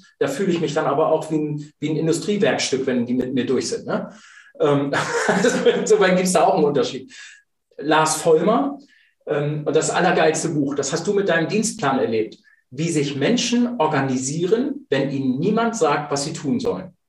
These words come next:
Ein geiles Buch. Sehr kurz, sehr klein, das schafft sogar ein Gastronom noch zwischen Feierabend und zu Bett gehen.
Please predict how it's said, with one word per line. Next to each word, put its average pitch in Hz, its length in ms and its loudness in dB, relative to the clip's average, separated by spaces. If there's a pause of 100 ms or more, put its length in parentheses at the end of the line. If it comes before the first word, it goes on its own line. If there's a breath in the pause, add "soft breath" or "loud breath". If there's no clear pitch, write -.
(680)
Ein 143 360 -2
geiles 135 400 0
Buch. - 320 -8
Sehr 330 240 0
kurz, 208 480 2
sehr 277 180 2
klein, 202 300 2
das 170 140 0
schafft 240 220 -2
sogar 202 300 2
ein 185 80 0
Gastronom 180 640 0
noch 180 200 2
zwischen - 300 -4
Feierabend - 600 2
und 156 100 -2
zu 151 120 -6
Bett - 200 2
gehen. 262 320 0